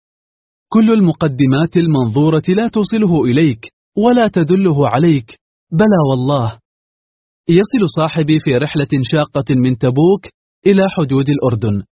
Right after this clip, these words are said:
عنده في صباح الغد محاضرات في جامعة مؤتة يجب عليه حضورها، وفي الحدود وبعد قطعه لمسافة مائة كيلومتر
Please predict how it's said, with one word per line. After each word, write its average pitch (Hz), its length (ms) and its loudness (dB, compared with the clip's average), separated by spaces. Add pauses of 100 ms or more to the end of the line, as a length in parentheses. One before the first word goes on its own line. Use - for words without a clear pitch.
(420)
عنده 196 380 4
في 143 160 0
صباح 147 400 -4
الغد 143 360 -2
محاضرات 143 640 -2
في 165 240 0
جامعة 131 480 -2 (220)
مؤتة 110 400 -4 (340)
يجب 180 400 2
عليه 151 540 2
حضورها، 127 800 -2 (360)
وفي 214 260 2
الحدود 175 560 0
وبعد 131 300 0
قطعه 139 680 -4
لمسافة 127 580 -2
مائة 151 540 0
كيلومتر 139 520 0